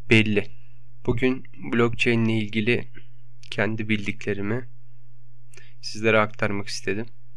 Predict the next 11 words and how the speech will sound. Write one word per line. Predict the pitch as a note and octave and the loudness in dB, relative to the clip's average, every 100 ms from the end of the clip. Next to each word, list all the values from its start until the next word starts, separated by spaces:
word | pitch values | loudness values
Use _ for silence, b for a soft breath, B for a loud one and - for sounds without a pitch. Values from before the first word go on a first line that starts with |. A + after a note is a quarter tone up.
| - - - - B B B - | -6 -6 -6 -6 B B B -4
Tabii | G#2 G#2+ G#2+ | -4 0 2
yanlışlar | G#2 G#2+ - - | 2 2 0 0
olabilir, | G#2 G#2+ G#2 G2+ A2 - - | 0 0 0 -2 -4 -4 -6
eksiklerim | A2+ - - - G#2 G2+ | -6 -6 -6 -2 -2 0
olabilir. | G2+ G2 G2+ B2 - - - - b b b - | 0 -2 -2 -2 -4 -4 -6 -6 b b b -2
Umarım | A#2 A#2 A#2+ | 2 4 4
beğenmişsinizdir. | A2 G#2+ A2 A2 - G#2+ G2 - A#2+ - - - - - - - | 6 4 4 0 0 0 -2 -2 -4 -4 -6 -6 -6 -6 -6 -4
Kanalıma | - A2+ A2 A2 A2+ | 0 2 2 2 2
abone | A2+ G#2+ A2 | 2 2 2
olarak | G#2+ G#2+ G#2+ G2+ - - - - - - | 2 2 0 0 -2 -6 -6 -6 -4 0
beğenebilirsiniz. | G#2+ G#2+ G2+ G2+ G2+ - G#2+ B2+ - | 2 2 0 0 -2 -2 -2 -2 -4